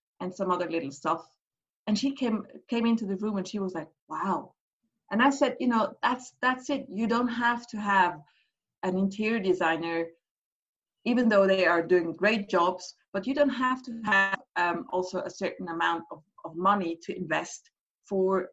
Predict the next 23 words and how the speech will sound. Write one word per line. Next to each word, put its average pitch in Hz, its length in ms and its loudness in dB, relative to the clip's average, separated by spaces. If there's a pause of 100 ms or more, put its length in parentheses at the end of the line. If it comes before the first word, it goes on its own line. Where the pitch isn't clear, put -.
for 202 100 -4
having 208 340 -2
a - 20 -2
nice 240 240 -4
home." 277 400 -2 (380)
And 220 140 4
there 311 300 4
I, 233 200 -2 (100)
I 220 60 2
really 233 580 0 (160)
feel 247 260 0
that 180 220 0 (100)
it's, 185 300 -2 (420)
it's 262 240 -4
really 220 320 -2
the 180 160 0
right 208 280 2 (140)
placement, 196 640 -4 (420)
um, 170 540 -2 (1000)
which 185 220 -2
is 170 120 -6
important, 160 520 -8
not, 208 360 2